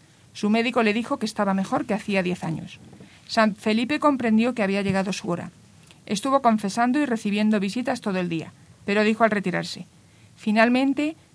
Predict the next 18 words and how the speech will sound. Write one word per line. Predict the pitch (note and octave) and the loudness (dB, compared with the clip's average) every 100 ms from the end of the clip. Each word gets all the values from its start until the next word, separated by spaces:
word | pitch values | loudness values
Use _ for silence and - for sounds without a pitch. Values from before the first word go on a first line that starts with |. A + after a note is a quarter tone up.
| - | -2
todos | G#3+ G#3+ | 0 0
hemos | A3 G#3 G3+ | 2 0 0
de | |
morir". | F#3+ F3+ F3 F#3 - - - - - - | 0 0 -2 -6 -14 -20 -20 -20 -20 -6
A | - | 0
medianoche | G#3+ A#3 B3+ C4+ C#4 E4 | 0 2 2 0 0 -2
tuvo | D#4+ - A3 | 0 -2 0
una | B3 | 0
hemorragia | B3+ A3 G3+ F3+ - | 2 2 0 -2 -4
tan | F3 F3 | -2 -2
grave | G3 A3+ D4 | 0 0 0
que | D4 | -2
se | F#3+ F3+ | -2 0
hizo | F#3+ A3+ | 0 0
venir | G3+ F#3 G3+ | 0 0 0
a | |
los | F#3 E3+ | -2 -2
padres. | F3 E3+ E3 - | -4 -4 -6 -14